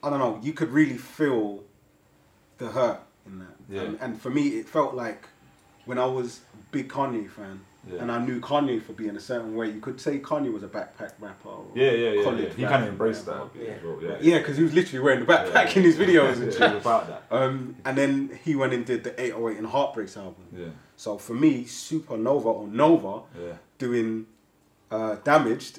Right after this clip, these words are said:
Speaker 1: is
Speaker 2: Yeah.
Speaker 1: like when Kanye did eight oh eights and
Speaker 2: That's,
Speaker 1: Heartbreaks.
Speaker 2: that's, that's the nail on the head, to be honest.
Speaker 3: You do hear new
Speaker 2: Yeah.
Speaker 3: things every time you listen to it, and it's a
Speaker 2: Yeah.
Speaker 3: classic album,
Speaker 2: It's
Speaker 3: like,
Speaker 2: nuts.
Speaker 3: timeless, timeless.
Speaker 2: So, and it, and that, it literally was, it might, it literally, yeah, it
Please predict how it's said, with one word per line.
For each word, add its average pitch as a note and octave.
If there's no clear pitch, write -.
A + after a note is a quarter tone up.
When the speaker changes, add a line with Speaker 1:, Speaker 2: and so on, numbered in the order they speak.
Speaker 1:
is A2+
Speaker 2:
Yeah. A#2
Speaker 1:
like A2+
when G#2
Kanye A#2+
did A2
eight A2+
oh G#2+
eights G#2+
and F#2+
Speaker 2:
That's, F#2+
Speaker 1:
Heartbreaks. G2+
Speaker 2:
that's, F2+
that's G2+
the F#2+
nail F#2+
on E2
the D#2+
head, F2
to -
be E2+
honest. E2+
Speaker 3:
You -
do C3+
hear C3
new C3+
Speaker 2:
Yeah. C3
Speaker 3:
things C3
every A#2+
time A#2+
you A#2
listen C3
to A2
it, G#2+
and G#2+
it's F2+
a F#2
Speaker 2:
Yeah. F#2+
Speaker 3:
classic C3+
album, A#2+
Speaker 2:
It's G2
Speaker 3:
like, G#2+
Speaker 2:
nuts. A2
Speaker 3:
timeless, B2
timeless. B2+
Speaker 2:
So, G#2
and A2+
it, A#2
and A2+
that, A#2
it G#2+
literally A2
was, F#2+
it -
might, G#2
it -
literally, G2
yeah, F2+
it F2+